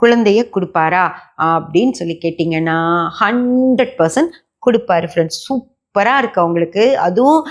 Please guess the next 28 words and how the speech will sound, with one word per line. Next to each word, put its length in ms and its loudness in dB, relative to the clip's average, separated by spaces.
அவங்க, 460 0
அவங்க 460 0
ஒரு, 280 2
ஒரு 180 4
வா-, 240 2
நினைச்சு 400 0
பார்த்திருப்பாங்க 420 -4
இல்லையா? 320 0
இந்த 340 -2
ஒரு 200 0
குழந்தை 320 -2
கிடைச்சதுன்னா, 420 -2
அதை 320 4
இப்படியெல்லாம் 560 2
வளர்த்தணும், 380 0
அப்படியெல்லாம் 580 0
வளர்த்தணும், 500 0
அங்கெல்லாம் 420 0
கூட்டிட்டு 260 -4
போகணும், 280 -4
இங்கெல்லாம் 440 0
கூட்டிட்டு 260 -4
போகணும், 240 0
இந்த 180 4
மாதிரியெல்லாம் 420 4
ட்ரெஸ் 240 -6
பண்ணி 200 -6
பார்க்கணும், 420 -4